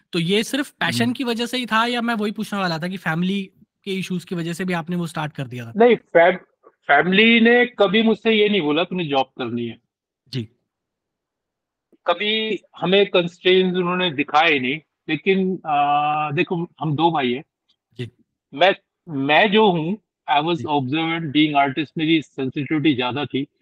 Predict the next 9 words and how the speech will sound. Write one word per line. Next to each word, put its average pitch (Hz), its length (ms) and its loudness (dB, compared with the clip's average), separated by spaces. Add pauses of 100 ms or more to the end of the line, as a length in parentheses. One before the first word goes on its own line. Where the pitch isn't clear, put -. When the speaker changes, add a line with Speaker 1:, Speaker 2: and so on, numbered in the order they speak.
(280)
Speaker 1:
जी। 127 80 -4
Speaker 2:
मैं 160 160 2
घर 156 160 2
की 180 120 2
सारी 156 300 4
सिचुएशन 170 440 0
को 185 120 -2
समझता 147 420 -6
था। 107 140 -10